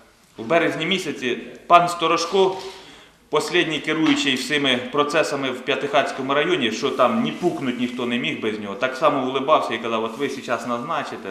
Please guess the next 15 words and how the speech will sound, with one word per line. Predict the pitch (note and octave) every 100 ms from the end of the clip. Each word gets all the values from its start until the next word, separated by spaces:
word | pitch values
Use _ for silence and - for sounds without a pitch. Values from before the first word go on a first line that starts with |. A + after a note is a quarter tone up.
| F#2+
будете | B2 A2 A2
назначати | A2+ A2 A#2 B2+ G#2+
за | G#2+
бабки | A2 C#3+ C3 - A2+
на | G#2+
должності, | G2 G2+ F#2 F#2+ - F#2
будете | A#2+ A2+ G#2+
там | G#2+ G#2 G#2+
рішалом | A2+ C#3 B2 G2+ G2
займатися". | G2+ G2 F#2+ E3+
Я |
йому | F3+ F3
казав: | D#3+ D3+
"Давайте | E3 D#3+ C#3+
подивимося". | - - F2+ D#2+ D#2